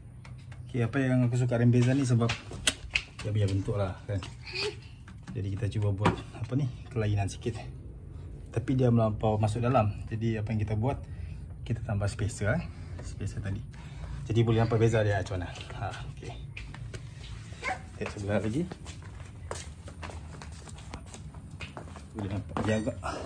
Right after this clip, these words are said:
terkeluar sikit. Okey.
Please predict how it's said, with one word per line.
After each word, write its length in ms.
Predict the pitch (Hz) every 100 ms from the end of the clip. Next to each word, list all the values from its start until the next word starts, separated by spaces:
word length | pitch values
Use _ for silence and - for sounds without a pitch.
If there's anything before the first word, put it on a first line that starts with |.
| -
terkeluar 380 | - - 110 107
sikit. 240 | - - - - - - - - - - - - - - - - - - - - -
Okey. 180 | 143 165